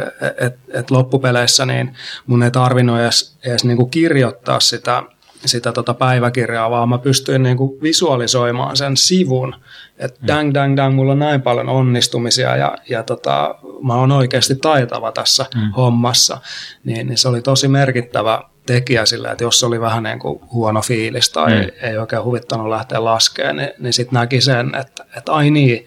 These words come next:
Speaker 2: Joo.
Speaker 1: että tässä on näin paljon jo tätä niinku hauskuuspotentiaalia. Ja, ja yleensä kävi niin, että kun, ö, mielellä on tendenssi se, että,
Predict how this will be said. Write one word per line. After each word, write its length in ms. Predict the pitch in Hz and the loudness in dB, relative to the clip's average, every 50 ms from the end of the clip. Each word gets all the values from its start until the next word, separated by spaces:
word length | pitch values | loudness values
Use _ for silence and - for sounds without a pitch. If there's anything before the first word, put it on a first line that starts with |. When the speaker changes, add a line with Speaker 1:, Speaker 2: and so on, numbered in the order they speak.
| - - - | -20 -12 -8
Speaker 2:
Joo. 140 | 104 92 101 - | -6 -6 -4 -4
Speaker 1:
että 140 | 127 - | -6 -2
tässä 240 | - 131 - - 139 | 0 0 0 2 2
on 60 | 139 | 2
näin 220 | 143 156 165 160 143 | 2 2 2 2 2
paljon 300 | - 131 123 120 117 117 | 2 2 2 4 2 0
jo 80 | 120 135 - - | 0 -2 -4 -2
tätä 240 | - 117 - - 120 | -4 -2 0 0 0
niinku 240 | 120 117 117 117 113 | 0 0 0 0 0
hauskuuspotentiaalia. 1700 | 113 135 139 135 127 127 - - 131 123 120 - _ - 131 127 123 127 123 117 - - - - - - 156 - - - - - - - - - _ - - - - - - - - - _ _ - 131 131 - - - - | 2 4 4 4 4 2 0 -2 -4 -4 -4 -4 _ 0 0 0 2 2 0 0 -2 -6 -6 -4 -2 0 0 0 0 0 -2 -2 -2 -4 -4 -6 _ -20 -20 -20 -20 -20 -20 -20 -20 -20 _ _ -8 -6 -6 -6 -6 -8 -4
Ja, 180 | 120 117 131 127 - | -2 -2 -2 -4 -2
ja 120 | 131 135 139 | -2 0 0
yleensä 340 | 160 175 170 147 135 139 | 2 2 2 2 0 -2
kävi 320 | 127 - 165 156 151 156 151 | -2 -2 -2 0 0 0 0
niin, 280 | 156 156 151 143 131 | 0 0 0 2 2
että 260 | 123 123 127 - 120 127 | 2 0 -2 -4 -8 -4
kun, 340 | 127 127 120 120 123 - _ _ - - - _ _ _ _ _ _ _ _ - - - - | -2 -2 -2 -2 -4 -6 _ _ -20 -20 -20 _ _ _ _ _ _ _ _ -12 -12 -8 -2
ö, 320 | 143 131 127 131 131 - - - _ - - 269 - - - - 143 143 | 0 0 2 0 -2 -4 -4 -12 _ -8 -6 -6 -6 -6 -6 -6 -4 -2
mielellä 440 | 143 147 143 135 131 127 123 120 123 | 0 0 0 0 0 0 0 2 2
on 100 | 123 120 | 0 0
tendenssi 520 | 143 135 135 131 127 127 120 120 - - | 0 0 0 2 2 2 0 0 0 -2
se, 200 | 120 - 131 117 | 0 0 0 0
että, 280 | 117 120 - - 120 123 | -2 -4 -4 -6 -6 -6